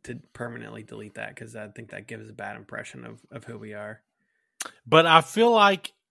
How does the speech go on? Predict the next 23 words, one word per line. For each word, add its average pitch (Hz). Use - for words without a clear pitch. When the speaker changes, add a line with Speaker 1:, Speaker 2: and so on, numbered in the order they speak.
Speaker 2:
and 156
I, 160
and 151
I 131
thought 170
about 113
this 98
because 107
I'm 123
l-, -
<sighs> -
consistency 151
hasn't 117
been 110
our 104
key 104
as 95
far 101
as, 90
like, 95
audio 107
quality. 120
Speaker 1:
Yeah. 104